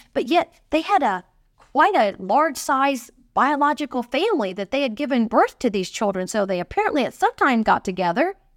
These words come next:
And I thought it was the saddest thing because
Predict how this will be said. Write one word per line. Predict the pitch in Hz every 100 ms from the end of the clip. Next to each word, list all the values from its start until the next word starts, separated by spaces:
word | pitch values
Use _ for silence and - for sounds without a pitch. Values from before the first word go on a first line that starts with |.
| _ _ _ _ _
And | 277 294
I | 285
thought | - 277
it | 320
was | 311 254
the | 247
saddest | - 247 247 240 -
thing | - 320 262
because | 202 - 240